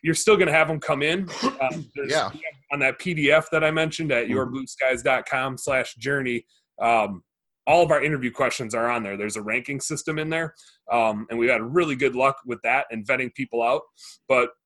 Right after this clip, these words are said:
Speaker 1: we can basically have, you know, somebody can outsource all the front end of their recruiting and hiring system to us, up to the point where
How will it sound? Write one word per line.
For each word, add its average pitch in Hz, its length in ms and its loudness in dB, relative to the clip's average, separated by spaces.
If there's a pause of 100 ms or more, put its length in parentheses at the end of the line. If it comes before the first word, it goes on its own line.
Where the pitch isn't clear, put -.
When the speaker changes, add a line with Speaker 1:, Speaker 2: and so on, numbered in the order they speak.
(100)
Speaker 1:
we 135 140 -6
can 143 120 -4
basically 165 440 4
have, 135 340 2 (280)
you 127 100 -4
know, 120 60 -2
somebody 156 280 0
can 151 120 -4
outsource 147 580 2
all 151 180 4
the 151 100 0
front 156 340 2
end 151 180 2
of 131 100 0
their 131 140 2
recruiting 151 500 0
and 123 100 -4
hiring 143 320 0
system 175 500 0
to - 160 -8
us, 160 400 2
up 160 180 4
to 175 100 0
the 151 100 0
point 160 380 -4
where 123 300 2